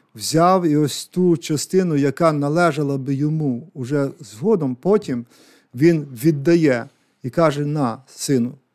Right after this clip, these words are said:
якщо ти вважаєш, що це твоє, то будь ласка». Тобто, я думаю, що це було мудре рішення, е, батька по відношенню до цього молодшого сина.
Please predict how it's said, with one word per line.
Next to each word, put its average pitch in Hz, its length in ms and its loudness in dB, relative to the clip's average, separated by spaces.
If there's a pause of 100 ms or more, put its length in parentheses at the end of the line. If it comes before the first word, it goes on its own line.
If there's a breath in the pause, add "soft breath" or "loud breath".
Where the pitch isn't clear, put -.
(140)
якщо 127 320 0
ти 202 100 0
вважаєш, 156 560 2
що 135 120 -8
це 143 200 -2
твоє, 135 540 -2 (600)
то 131 120 -2
будь 131 200 -2
ласка». 131 440 -4 (280)
Тобто, 156 480 2 (360 loud breath)
я 139 100 2
думаю, 196 280 4
що 165 180 -2
це 170 180 0
було 156 360 2
мудре 165 640 0
рішення, 135 640 0 (400 soft breath)
е, 123 340 2
батька 147 600 0
по 147 180 -6
відношенню 147 520 -2
до 131 140 -2
цього 139 280 -2
молодшого 139 480 0
сина. 196 380 -2